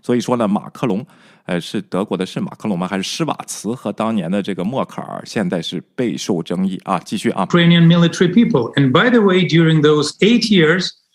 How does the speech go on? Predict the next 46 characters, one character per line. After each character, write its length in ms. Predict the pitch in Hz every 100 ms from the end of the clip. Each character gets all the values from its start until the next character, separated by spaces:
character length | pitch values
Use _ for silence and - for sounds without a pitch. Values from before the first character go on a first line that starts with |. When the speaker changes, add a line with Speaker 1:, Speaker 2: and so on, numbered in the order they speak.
| _ _
Speaker 2:
no 240 | 160 214
one 300 | 233 185 208
would, 220 | 185 170 160
uh, 340 | 180 175 165 - _ _ _ -
would, 260 | 170 156 147
uh, 280 | 170 170 175
mention 580 | 170 240 285 277 160 127
that. 240 | 113 101 - _ _ -
Uh, 180 | 156 -
Speaker 1:
他 100 | 147
说 160 | 156
Speaker 2:
would 60 | 160
Speaker 1:
这 100 | 170
八 220 | 139 160
年 200 | 156 123
没 120 | 131
有 120 | 135 113
人 160 | 98
提 280 | 104 - 90
啊， 280 | - 92 87
各 260 | - 180 117
种 240 | - 80
各 160 | 87 110
样 160 | 92
的 80 | 85
报 260 | 82 98 73
道 280 | - 50 - -
都 240 | 123 143
有 180 | 135 - -
啊， 240 | - 90 76 - _ -
都 240 | 165 175
是 160 | 185 107
说 200 | 104 110
连 200 | 110 113
俄 320 | 120 104 139
语 220 | 175 127
区 260 | - - 113
的 140 | 92 -
啊， 120 | 107
然 160 | 95 120
后 120 | 113
说 240 | - 151
俄 260 | 127 101 123
语 180 | 143 85
的 140 | 73
人， 200 | 69 57